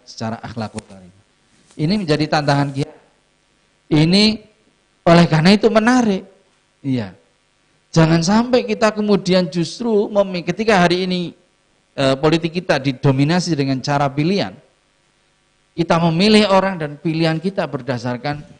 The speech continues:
uang lima puluh, seratus ribu, itu sesuatu yang, ah, remeh lah, gitu. Artinya bukan suatu yang ideal. Dan ketika pilihan kita ini dasarnya itu uang sebegitu itu,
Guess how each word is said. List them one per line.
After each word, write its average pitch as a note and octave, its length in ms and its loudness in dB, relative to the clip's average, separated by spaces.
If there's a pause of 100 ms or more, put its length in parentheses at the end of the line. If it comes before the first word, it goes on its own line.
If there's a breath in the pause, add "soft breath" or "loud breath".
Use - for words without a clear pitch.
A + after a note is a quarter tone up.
(420)
uang D#3+ 560 0
lima C#3+ 280 -4
puluh, D#3 440 -2
seratus D3 480 -8
ribu, C#3+ 320 -8
itu G#3+ 80 -10
sesuatu G3 400 -6
yang, E3 280 -4 (360)
ah, G#3+ 400 -10
remeh G3+ 400 -4
lah, G2+ 200 -18
gitu. - 220 -20 (580)
Artinya G3 360 -6
bukan G3 400 -4
suatu G3+ 320 2
yang G3+ 200 4
ideal. C3+ 440 -8 (600)
Dan D#3 200 -2
ketika B3+ 400 0
pilihan B3 400 2
kita B3 240 2
ini A#3+ 240 4
dasarnya G3 560 2
itu G#3 160 -6
uang G3+ 400 -2
sebegitu F3 480 -4
itu, E3 200 -8